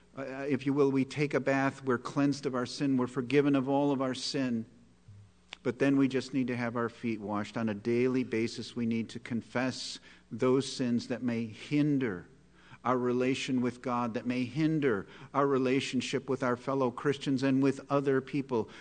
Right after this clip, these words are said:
We need to confess those sins, those secret sins that are hidden in our minds and hearts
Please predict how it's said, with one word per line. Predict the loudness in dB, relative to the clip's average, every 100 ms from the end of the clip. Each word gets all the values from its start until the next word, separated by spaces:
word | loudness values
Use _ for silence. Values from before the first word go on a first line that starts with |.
| -4
We | 2
need | 4 4
to | 0
confess | -2 -2 0 -2 0
those | -2 -2
sins, | -6 -2 2 0 0
those | -2 -2
secret | -2 -2 -2 -4 -6
sins | -4 -2 -2 0
that | 0
are | 0
hidden | 0 -2 0 2
in | 2
our | 2
minds | 4 4 4 0 -2
and | -4
hearts | -2 -4 -6 -8 -10 -10 -12